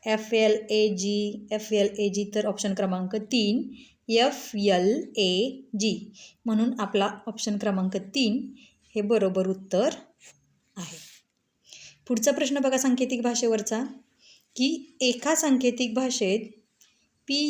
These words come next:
एल ए टी ओ हा शब्द तीन पाच दोन शून्य चार किंवा झिरो चार असं लिहितात, तर झिरो चार तीन हा संकेत कोणत्या शब्दासाठी असेल? तर आपण पाहूया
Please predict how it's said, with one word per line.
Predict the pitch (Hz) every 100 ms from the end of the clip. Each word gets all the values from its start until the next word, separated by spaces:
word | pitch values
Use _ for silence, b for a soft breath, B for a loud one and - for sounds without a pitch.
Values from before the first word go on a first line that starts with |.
| 262
एल | 233 226
ए | 208 208 208
टी | 214 208
ओ | 214 - - -
हा | - 247
शब्द | 254 214 190 180 151 - _ b b b b -
तीन | 269 269 269
पाच | 262 214 208 208
दोन | 196 196 190 190 196
शून्य | - - 233 202 185 220 311 -
चार | - 190 175 -
किंवा | 190 233
झिरो | 277 302 196
चार | 185 165 - - - - -
असं | 277 330
लिहितात, | 262 135 - - _ _ _ -
तर | 220 175 - _ _ -
झिरो | 208 254 262 269
चार | 269 214 185 -
तीन | 226 175 - -
हा | 262 269
संकेत | 269 220 220 175 - -
कोणत्या | 294 285 269 285
शब्दासाठी | 285 254 190 208 208 185 220 269
असेल? | - 175 175 b b b b _ -
तर |
आपण | 240 247 247
पाहूया | 262 262 254